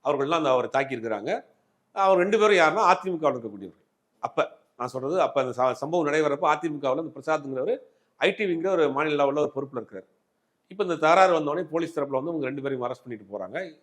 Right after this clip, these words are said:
இவர்களுக்கு பின்னாடி ஆ, கட்ட பஞ்சாயத்து, வேலை வாங்கி தரேன்னு சொல்லி பணம் வாங்கின வழக்குகள்லாம் இருக்கு. இவங்க ரெண்டு பேரையும் இப்ப வந்து குண்டாசுல அர-, அரெஸ்ட் பண்ணப்பட்டிருக்காங்க.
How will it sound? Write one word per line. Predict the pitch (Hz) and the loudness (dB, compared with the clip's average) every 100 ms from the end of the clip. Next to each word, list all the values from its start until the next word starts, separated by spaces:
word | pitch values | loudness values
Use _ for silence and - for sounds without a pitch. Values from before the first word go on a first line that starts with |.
| _ _ _ | _ _ _
இவர்களுக்கு | - 190 185 160 | -2 2 2 0
பின்னாடி | 185 196 | 0 4
ஆ, | 190 165 170 160 151 | 6 8 8 6 4
கட்ட | 147 143 | 0 -4
பஞ்சாயத்து, | 143 143 135 120 - 127 131 _ _ _ | -4 -2 0 0 -4 -10 -10 _ _ _
வேலை | - 165 165 | -2 0 2
வாங்கி | 147 | 2
தரேன்னு | 139 123 120 | -2 -4 -6
சொல்லி | 123 123 123 | -8 -12 -12
பணம் | 117 131 | -8 -6
வாங்கின | 120 120 113 | -4 -4 -6
வழக்குகள்லாம் | 107 117 - 113 127 | -6 -6 -8 -10 -4
இருக்கு. | 139 113 175 | -6 -6 -10
இவங்க | 160 | -8
ரெண்டு | 143 170 | -6 -2
பேரையும் | 165 160 | -2 -2
இப்ப | 127 120 | -6 -10
வந்து | 170 | -10
குண்டாசுல | 151 170 185 147 | -4 0 0 0
அர-, | 135 113 113 - | -2 -2 -6 -12
அரெஸ்ட் | 127 127 | -14 -16
பண்ணப்பட்டிருக்காங்க. | 107 92 92 85 | -20 -20 -18 -20